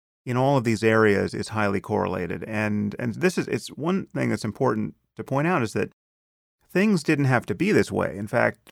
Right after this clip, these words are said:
it's intuitively plausible that if a person is going to be really good at math, say,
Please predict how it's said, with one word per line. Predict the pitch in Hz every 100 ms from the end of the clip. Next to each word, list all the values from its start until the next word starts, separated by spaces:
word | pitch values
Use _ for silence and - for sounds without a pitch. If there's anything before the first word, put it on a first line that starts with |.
| -
it's | - 123
intuitively | 131 - 202 170 113 113 101 98 -
plausible | - 135 170 208 104 98 82 101
that | 110 98 - - _ _ _ _ _
if | 131 -
a |
person | - 156 156 156 131
is | 107
going | 123 117
to | 113
be | 110
really | 98 117 135 123
good | 107 110
at | 104
math, | 101 113 95 87 98 _ _
say, | - 104 92 90 101